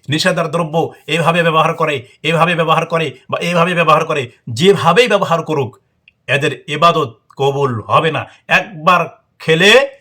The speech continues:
একবার ব্যবহার করলে চল্লিশ রাত ইবাদত কবুল হবে না। চল্লিশ রাত তাদের ইবাদত কবুল হবে না।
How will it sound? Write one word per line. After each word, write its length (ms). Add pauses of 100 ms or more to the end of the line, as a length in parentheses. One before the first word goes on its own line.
একবার 480
ব্যবহার 340
করলে 400 (260)
চল্লিশ 680 (140)
রাত 480
ইবাদত 420
কবুল 260
হবে 160
না। 260 (2000)
চল্লিশ 480
রাত 240 (840)
তাদের 260 (580)
ইবাদত 420
কবুল 640 (440)
হবে 280
না। 260